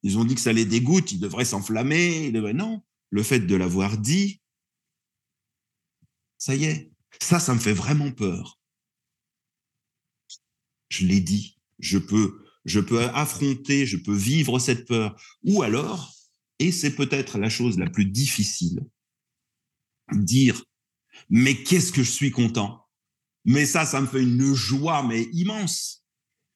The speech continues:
Mais non, on le dit pas. Soyons conscients de ça.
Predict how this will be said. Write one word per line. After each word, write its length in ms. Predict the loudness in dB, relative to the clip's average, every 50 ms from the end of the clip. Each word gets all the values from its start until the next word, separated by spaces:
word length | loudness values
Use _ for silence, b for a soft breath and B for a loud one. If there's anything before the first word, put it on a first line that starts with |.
| _ _ -4
Mais 140 | 0 2 2
non, 160 | 2 4 4 4
on 60 | 4
le 140 | 4 4 2
dit 200 | 0 -2 -4 -4
pas. 360 | -4 -6 -6 -6 -10 _ _ _ -6
Soyons 300 | -2 0 2 2 0 2
conscients 480 | 2 0 0 0 0 0 0 0 0
de 60 | 0
ça. 280 | -2 -2 -4 -4 -4